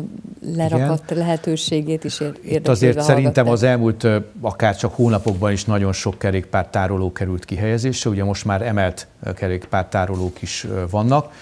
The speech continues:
Speaker 2: de abban teljesen igaza van a fiatalembernek, hogy például az iskolák körül, ö, lehet ezeknek a számát még növelni, mert azt látjuk, tapasztaljuk, hogy szerencsére erre kifejezetten nagy igény van.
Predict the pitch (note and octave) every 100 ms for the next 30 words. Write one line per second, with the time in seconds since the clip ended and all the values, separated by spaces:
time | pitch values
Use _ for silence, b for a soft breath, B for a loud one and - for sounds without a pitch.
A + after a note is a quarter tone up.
0 | B - A2+ G#2+ G#2 B2+ A#2 G#2 G#2+ G#2+
1 | G2+ G2+ G2+ A2+ G2+ G2+ F#2+ F#2 G2 A2+
2 | G#2+ G2 G2+ F#2+ G#2+ - G2+ F#2 - G2+
3 | F#2 F2+ B B B - F#2 F#2 G2 F#2+
4 | F#2 F#2+ - F#2 F#2 - F#2+ F#2 F#2 -
5 | F#2+ F2 F2+ G2 G#2+ A2 G2+ F#2+ - A2+
6 | - - F#2 - G2+ - F#2+ F#2+ F#2 -
7 | F#2 F#2 F#2 - F#2+ F#2 - F#2+ F#2 F#2
8 | F2+ G#2 - F#2 F#2+ F2+ G2+ F#2 F#2+ F#2
9 | B B B A#2 G2 F2 F2+ A#2+ C3+